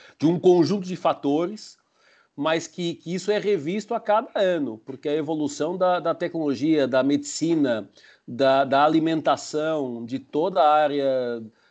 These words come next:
de, de impressão de órgãos, enfim, tudo isso tá tão avançado e todo ano tem coisa nova,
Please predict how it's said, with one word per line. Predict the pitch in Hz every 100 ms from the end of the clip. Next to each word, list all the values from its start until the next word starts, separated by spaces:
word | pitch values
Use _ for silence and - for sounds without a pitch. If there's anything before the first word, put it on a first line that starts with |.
| _
de, | 123 135
de | 143 131 160
impressão | 170 170 151 143 165 165 156 - _
de | 135 139
órgãos, | 147 151 151 131 123 120
enfim, | 131 - 139
tudo | 147 185
isso | 196
tá | 185
tão | 233
avançado | 277 170 - 156 147
e |
todo | 143 208 190
ano | 160
tem | 160
coisa | 151 135
nova, | 123 151 196 135 113